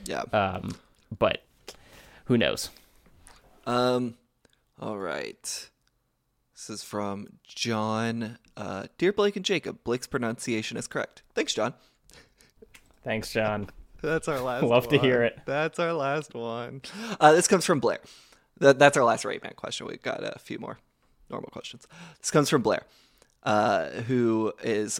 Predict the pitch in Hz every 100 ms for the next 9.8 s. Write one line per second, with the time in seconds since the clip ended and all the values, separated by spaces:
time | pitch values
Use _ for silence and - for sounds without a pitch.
0 | - 117 131 143 139 131 131 127 135 120
1 | 110 107 113 139 110 110 107 104 98 120
2 | 120 - 127 120 117 117 117 113 117 113
3 | 113 110 127 117 - - 123 117 113 123
4 | 113 - _ - - 170 - 151 127 117
5 | - - 175 202 214 185 131 135 185 220
6 | 220 190 170 131 127 120 131 120 131 151
7 | 143 - 135 - 120 113 113 117 113 -
8 | 151 180 - 127 - - 127 127 - 113
9 | 117 131 123 139 - 220 127